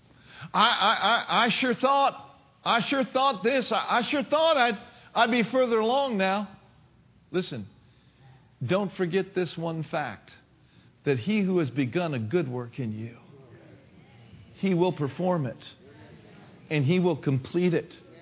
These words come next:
And he's committed to you growing up spiritually. Somebody says, "But I haven't done, I haven't done what I should have done. I haven't been what I should have been." Listen, friends, you've got time.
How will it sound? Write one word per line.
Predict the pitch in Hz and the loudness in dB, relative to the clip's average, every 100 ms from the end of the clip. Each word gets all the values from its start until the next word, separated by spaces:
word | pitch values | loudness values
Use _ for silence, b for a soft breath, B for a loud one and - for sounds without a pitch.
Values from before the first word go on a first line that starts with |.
| - - - B B - | -20 -20 -20 B B 0
And | 156 | 4
he's | 165 214 | 6 4
committed | - - 185 175 208 196 131 | 2 0 4 4 4 2 -2
to | 170 | -4
you | 147 180 160 120 B B | 0 2 2 0 B B
growing | 110 180 175 151 | -2 0 0 0
up | 170 170 | -2 -4
spiritually. | - - 180 175 147 165 123 107 - - - - B B B B - | -8 -4 -2 -2 -6 -8 -12 -16 -20 -20 -20 -20 B B B B -2
Somebody | 202 190 147 | 2 2 2
says, | 175 | 0
"But | 147 185 | 2 0
I | |
haven't | 175 220 202 202 160 | 0 0 -2 -2 -2
done, | 175 220 196 | 0 2 2
I | 175 | 0
haven't | 185 202 196 202 165 | 0 0 -2 -4 -2
done | 196 202 196 | 0 0 -2
what | 185 | -2
I | 170 | -2
should | 175 - 214 | -4 -2 -2
have | 190 | -2
done. | 151 180 | -2 -2
I | 175 | -2
haven't | 180 202 196 170 B B - 127 120 | 0 0 -2 -6 B B -6 -4 2
been | 220 214 208 | 4 4 4
what | 196 | 2
I | 185 | 0
should | 165 - 214 | 0 0 2
have | 190 151 | 2 2
been." | 180 156 120 - | 2 0 -4 -2
Listen, | 175 196 190 156 | 0 0 -2 -2
friends, | 175 160 156 151 - - - _ - | -2 -2 -2 -6 -10 -20 -20 _ -2
you've | 156 127 | -2 0
got | 151 143 123 | 0 -2 -4
time. | 131 131 101 90 | -8 -6 -8 -10